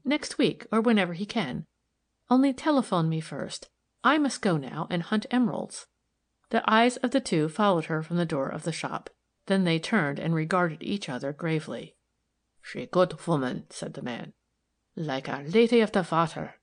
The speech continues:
responded his wife. "She hold a big candle and look everywhere." Something in the uplifted hand and fixed gaze of the tiny figure was not unlike the great statue that stands guard at the door of the nation, and Isaac's face held it admiringly.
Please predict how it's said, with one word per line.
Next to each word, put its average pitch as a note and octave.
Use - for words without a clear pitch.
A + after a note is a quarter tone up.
responded D3+
his -
wife. D3+
"She E3+
hold D#3+
a E3+
big A3
candle F#3+
and D#3+
look G3
everywhere." D#3+
Something D4
in F3
the -
uplifted A3
hand D#3
and E3
fixed -
gaze D#3+
of E3
the E3+
tiny E3
figure D#3
was G3+
not A#3+
unlike A3
the F#3
great F#3+
statue G3+
that F3
stands G#3
guard E3+
at E3+
the F3+
door D3
of E3+
the F3
nation, D#3+
and F#3
Isaac's F3
face D#3+
held G#3
it D3
admiringly. D#3